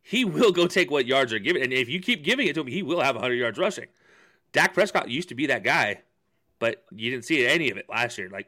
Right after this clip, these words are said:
literally, it was just abysmal when he had an opportunity to, to rush out of the pocket. He just didn't look comfortable. So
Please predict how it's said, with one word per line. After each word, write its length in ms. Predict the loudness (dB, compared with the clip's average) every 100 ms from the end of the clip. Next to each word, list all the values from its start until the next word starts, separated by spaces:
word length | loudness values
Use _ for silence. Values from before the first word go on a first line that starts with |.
| -12
literally, 640 | -4 -2 4 4 4 0 _ -4
it 140 | 0
was 200 | 2 2
just 380 | -2 -12 -16 -20 _ -10
abysmal 520 | -2 0 0 -4 -4
when 100 | -4
he 80 | -2
had 160 | -2
an 60 | -2
opportunity 480 | -6 -8 -14 -12 -12
to, 180 | -10 -12
to 100 | -6
rush 180 | -4 -2
out 100 | -6
of 60 | -4
the 60 |
pocket. 240 | -4 -4 -8
He 120 | -10
just 320 | -12 -14 _ _ _ _ _ _
didn't 180 | -8 -4
look 140 | -6 -4
comfortable. 420 | -8 -8 -14 -8
So 300 | -2 -2